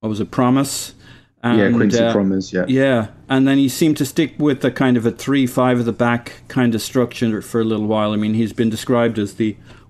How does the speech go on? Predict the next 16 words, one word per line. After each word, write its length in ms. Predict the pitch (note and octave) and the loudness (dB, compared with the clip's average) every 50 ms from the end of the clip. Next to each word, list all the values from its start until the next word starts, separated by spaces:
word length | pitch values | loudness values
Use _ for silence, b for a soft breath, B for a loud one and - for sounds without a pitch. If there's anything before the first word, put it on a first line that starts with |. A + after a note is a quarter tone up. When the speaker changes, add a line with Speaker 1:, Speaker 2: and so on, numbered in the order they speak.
| B | B
Speaker 1:
worst 480 | - A2+ A#2+ A2+ - - - - - - | -4 -4 -4 -4 -4 -8 -10 -10 -4 -2
<laughs> 180 | - - - - | -2 -2 0 0
manager 420 | E3 - B2+ C3 - - D#3 A#2+ | 2 2 2 0 2 2 2 2
in 180 | C#3 A#2 C#3+ - | 4 2 2 0
Premier 520 | - - C#3 C#3 B2+ - - D3 C#3 C3 | 0 0 2 2 2 2 2 2 4 4
League 260 | B2 B2+ B2+ B2+ A#2 A#2+ | 4 4 2 2 2 0
history 540 | C3 B2+ B2+ B2 B2 - - C3 A#2 A2+ B B B B B B B B | 0 0 0 0 -2 -4 -2 -2 -2 -2 B B B B B B B B
by 140 | C#3 C3+ B2 | -2 0 2
another 380 | A#2+ A#2+ B2+ C#3 B2+ B2 B2 | 4 4 4 4 4 2 2
arch 280 | A#2 A#2 A#2+ A#2+ A#2+ - | 2 2 0 -2 -4 -4
villain, 460 | A2+ A#2+ B2+ A#2+ A#2+ A#2+ A2+ A2 A2 B B B B B B B B - | 0 2 2 2 2 2 0 -2 -4 B B B B B B B B -6
uh, 200 | - A2 A2 G#2+ G2+ G2 | -4 -2 0 0 0 0
Jose 380 | B2+ C3 A#2+ A#2 A2+ B2+ A#2 A#2 | 2 2 2 4 2 2 2 2
Mourinho. 640 | A#2 A#2 A#2+ A#2+ B2 C3+ A#2+ A#2 A2+ A2+ A2+ A2 - B B B B B B B - - | 2 2 2 2 2 2 2 2 2 0 -2 -4 -6 B B B B B B B -16 -12
Ah, 240 | - D#3+ D#3 - - - | -10 -10 -10 -10 -4 -4
what, 200 | A#3+ - - | -4 -4 -4